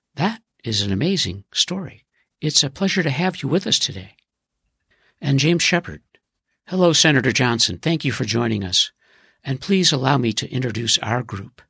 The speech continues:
This is Della Martin and her companion, Viola Powell. They've just returned from Europe with Mister Stanley Silverfield. Mister Silverfield is a decorated B twenty-six bombardier who met Glenn L. Martin during World War Two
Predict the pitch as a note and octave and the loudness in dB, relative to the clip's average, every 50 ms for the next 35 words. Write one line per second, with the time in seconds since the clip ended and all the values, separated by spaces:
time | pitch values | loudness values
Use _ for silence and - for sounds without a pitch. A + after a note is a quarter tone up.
0 | _ _ _ _ _ _ _ _ _ _ - C#3+ E3+ D#3+ - F#3+ E3 - - E3 | _ _ _ _ _ _ _ _ _ _ -4 0 2 2 4 4 4 4 4 4
1 | D#3 D#3 D3+ B2+ A#2+ A2+ - - B2+ D3+ C#3+ C#3 C#3+ A2+ A2 A#2 B2 A#2+ - D3+ | 4 6 6 6 4 4 2 2 0 0 2 2 0 0 -2 -2 -4 -2 -2 -4
2 | C#3 - B2+ A2 G#2 G2+ A2+ B2 B2+ - A2+ G2+ G#2 G#2 A2 A2+ A2+ A#2 - - | -2 -2 -2 -2 -2 -2 -2 -4 -4 -2 0 0 2 0 0 -2 -4 -6 -6 -6
3 | A#2+ A2 F2+ G2+ C3 _ - - - - - - - _ - - C3 D3 E3+ D3+ | -6 -6 -6 -8 -10 _ -20 -20 -20 -20 -20 -20 -20 _ -2 2 2 4 4 2
4 | C#3 - D3 D3+ - - - - - - - E3+ D#3+ C#3+ C3 - - - B2+ A#2 | 2 0 2 2 2 2 0 -4 -2 2 4 4 6 4 4 0 -2 -4 -2 0
5 | A2+ C3 B2 F#2+ G2 C#3+ C#3 _ - A#2+ - - A2 G#2+ - - - - - - | 2 2 2 2 2 -2 -4 _ -12 -10 -4 0 0 0 0 0 0 -2 -2 0
6 | A2+ G#2+ G2+ G#2 G2+ F#2 - - - C#3 B2+ B2 - - - G2+ F#2+ G#2+ - _ | 0 -2 -2 -2 -2 -2 0 2 2 2 2 0 -2 -6 -6 -8 -8 -8 -10 _
7 | _ _ - _ _ - - - - - - _ _ _ _ _ - E3+ D#3 - | _ _ -20 _ _ -20 -20 -20 -20 -20 -20 _ _ _ _ _ -4 -2 0 2
8 | - - - - G#3+ A#3 A3 D#3+ - - C#3 C3 A#2+ A#2+ A#2+ A2+ B2 A#2+ A2+ C3+ | 4 4 4 4 4 4 2 0 0 2 2 2 2 2 2 0 0 2 2 0
9 | D#3 - - C#3+ C3 B2 A2+ A2+ G#2+ G2+ G2+ C3 C3+ C3 - - - B2+ A2+ G2+ | 0 2 2 2 2 2 2 0 -2 -4 -2 -2 -2 -2 -2 -4 -4 -2 -2 2
10 | - - D3 C#3 - - - A#2 G#2+ G#2 G2 G#2+ F#2+ G#2+ A#2+ C#3 C#3 G2 G2+ _ | 2 2 0 0 -4 -6 -4 -4 -4 -4 -4 -6 -6 -4 -4 -4 -4 -6 -10 _
11 | _ - - - - - _ _ - D3+ D3 C3+ C#3 E3+ F#3+ G3 - _ _ - | _ -20 -20 -20 -20 -20 _ _ 0 2 4 6 6 4 4 2 -2 _ _ -10
12 | - - B2 A2+ G#2+ G#2+ G2+ G#2 G#2 G#2 G#2 - - A#2 G#2+ G#2 A#2+ A#2+ C3+ C#3+ | -4 -2 0 0 2 2 2 2 2 0 -2 -2 -4 -6 -6 -2 0 2 2 2
13 | C#3+ A#2+ G#2 G#2 A2+ A#2+ A#2 G#2+ G#2 G#2+ G2+ G2 - - - D3+ C#3 A2 - | 2 0 -2 -2 -2 -4 -4 -4 -4 -4 -4 -4 -4 -4 -4 -4 -6 -8 -12